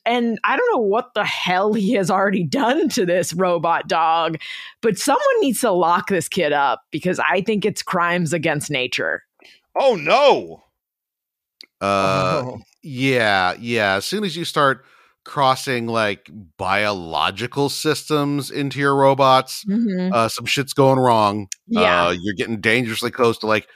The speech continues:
Speaker 3: Nazi
Speaker 1: Yep.
Speaker 3: science. You should probably di-, dial it back.
Speaker 1: Yeah, his hero is Joseph Mengele, and
Speaker 3: Mm-hmm.
Speaker 1: he is not,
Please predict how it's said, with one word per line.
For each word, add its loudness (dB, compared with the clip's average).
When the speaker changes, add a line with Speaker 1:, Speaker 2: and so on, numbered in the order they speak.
Speaker 3:
Nazi 0
Speaker 1:
Yep. -6
Speaker 3:
science. 0
You -8
should -10
probably 4
di-, 0
dial 6
it -2
back. 2
Speaker 1:
Yeah, 0
his 0
hero 2
is -2
Joseph 0
Mengele, 0
and -2
Speaker 3:
Mm-hmm. -2
Speaker 1:
he 0
is 0
not, 0